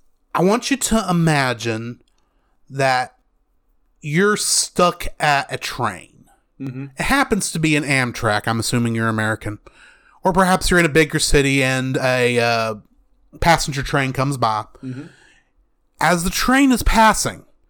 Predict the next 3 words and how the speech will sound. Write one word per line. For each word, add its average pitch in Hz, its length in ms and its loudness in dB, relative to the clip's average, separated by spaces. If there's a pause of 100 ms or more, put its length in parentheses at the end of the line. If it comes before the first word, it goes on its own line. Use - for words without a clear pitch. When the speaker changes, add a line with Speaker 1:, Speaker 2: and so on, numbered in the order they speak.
(520)
Speaker 1:
the 147 380 -4
inside 135 960 2 (380)
appears 151 1200 2